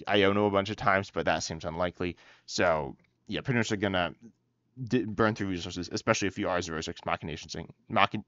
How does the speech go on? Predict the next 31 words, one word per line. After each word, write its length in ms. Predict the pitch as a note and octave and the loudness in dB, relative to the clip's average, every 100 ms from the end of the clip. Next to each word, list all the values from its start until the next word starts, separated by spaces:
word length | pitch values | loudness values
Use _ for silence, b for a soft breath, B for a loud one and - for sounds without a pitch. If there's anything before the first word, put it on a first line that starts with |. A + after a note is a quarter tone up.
| _ | _
machin-, 300 | G2+ F2 - - | -6 -6 -6 -8
what 100 | A#2+ | -6
is 60 | C3 | -4
this? 240 | C#3 - B B B B | -6 -8 B B B B
Machinations-ing. 1300 | A#2+ G#2+ - G#2 F#2+ - F#2+ F2+ F2 E2+ F#2 E2+ D#2+ - | 4 4 4 0 0 -2 -4 -4 -6 -4 -4 -4 -6 -10
Yeah, 200 | - E2 | -4 -2
I 60 | F#2 | 0
guess 200 | G#2 - | 0 2
I 20 | |
said 180 | C3+ G#2+ | 4 4
it 100 | F2 | 4
right. 220 | E2+ - - | 0 0 -2
<laughs> 60 | |
Um, 340 | G#2+ F2+ E2+ E2+ B B B | -2 -2 -2 -6 B B B
if 80 | A2+ | 0
you 60 | |
do 100 | G#2+ | 4
that 140 | F#2 E2 | 4 2
to 80 | |
them. 200 | - E2+ - - | -4 -8 -10 -2
You 160 | C3 | 2
also 200 | A#2+ B2+ | 4 4
have 40 | G#2+ | 0
Misfortune 440 | G2 - F2+ G#2+ | -2 -2 -4 -4
Sisters 340 | - F#2+ F#2 F#2 | -6 -6 -8 -8
and 100 | - | -2
Airy 280 | A2+ G#2 G#2 | 0 0 -2
to 120 | - | -4
burn 240 | F#2 F#2+ F2+ | -2 -2 -2
the 80 | |
resources. 560 | F2+ F2+ F#2 F2+ F2+ | -4 -4 -4 -2 -4